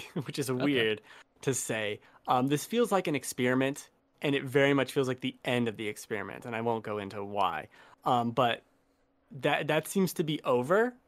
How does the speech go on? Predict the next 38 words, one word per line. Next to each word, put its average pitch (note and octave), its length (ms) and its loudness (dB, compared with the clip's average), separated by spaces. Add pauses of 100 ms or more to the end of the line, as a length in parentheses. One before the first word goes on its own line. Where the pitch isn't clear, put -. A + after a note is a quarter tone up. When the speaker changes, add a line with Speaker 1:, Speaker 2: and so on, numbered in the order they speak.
(220)
Speaker 1:
and C3+ 140 2
I B2+ 60 4
hope D3 300 2
that C3 280 2 (140)
that's C3+ 200 2
what C#3 120 -2
that A2 160 0
means. - 640 -8 (320)
Like, A2 200 -2
Speaker 2:
Okay. C3 80 -6
Speaker 1:
the B2+ 80 -4
first C3+ 320 0
person A#2+ 340 -2
is, G#2+ 200 -6
is B2 140 -2
over. A#2 260 2 (240)
Unless G3+ 260 2
you B3 80 0
wanna G#3+ 180 2
do E3+ 180 -4
sections E3+ 580 -2
of F3 80 -2
the F#3 100 -2
game F#3+ 220 -2
that F#3+ 100 -4
are F#3+ 60 -2
first F#3 220 -6
person, F#3 340 -6
like, C#3 140 0
I'm D3 140 2
fine B2 260 2
with D3 120 -2
that. B2 240 2
Like, A2+ 220 -2
"Oh, - 60 -4
this C3 200 -6
is E3 100 -6
the E3+ 220 0